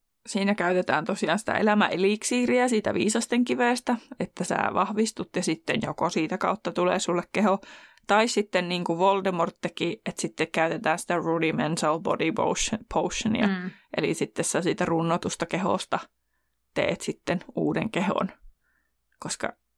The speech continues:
Speaker 1: ymmärsi-, olemme ymmärtäneet mielestämme, olemme samaa mieltä, että hän palasi omaan kehonsa,
Speaker 2: Kyllä.
Speaker 1: että jotenkin se on sen saanut sen kehonsa takaisin.
Speaker 2: Mm.
Speaker 1: Niin, niin tähänhän se nyt sitten perustuu, että sitten, et toki sitten, että jos niinku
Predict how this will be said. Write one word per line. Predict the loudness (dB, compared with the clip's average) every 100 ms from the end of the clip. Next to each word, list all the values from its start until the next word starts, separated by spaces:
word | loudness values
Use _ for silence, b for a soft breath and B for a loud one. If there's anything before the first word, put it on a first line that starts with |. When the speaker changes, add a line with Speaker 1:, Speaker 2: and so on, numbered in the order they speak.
| -4
Speaker 1:
ymmärsi-, | -2 0 0 0 -4 0
olemme | 2 2 2
ymmärtäneet | 2 2 2 2 0 0 0
mielestämme, | 0 0 0 -2 0 0
olemme | 2 0
samaa | -2 0 0 2
mieltä, | 2 0 0
että | -2 -2
hän |
palasi | 0 0 0 -2
omaan | -2 -2 -2
kehonsa, | -2 -2 2 2 2
Speaker 2:
Kyllä. | -2 -6
Speaker 1:
että | -12 -8
jotenkin | -2 0 2 2
se | 0
on | 0
sen | -2 -4
saanut | -2 0 -2 -4
sen | -6 -6 -6
kehonsa | -4 -2 0 -2 -6 -6
takaisin. | -8 0 0 2 0 -4 B B -8
Speaker 2:
Mm. | -8 -8 -12 B B B
Speaker 1:
Niin, | 0 2 4 2 0 _ _ _ _ _
niin | 2
tähänhän | 4 4 4 6 4
se | 4
nyt | 2
sitten | 0 -2 -4 0
perustuu, | 2 2 0 0 0 2
että | 2 0
sitten, | -2 2 2 0 -4 -6
et | -6 -2
toki | 0 2 2
sitten, | 2 0 -2
että | -2 0
jos | 0 0
niinku | -4 0 0 0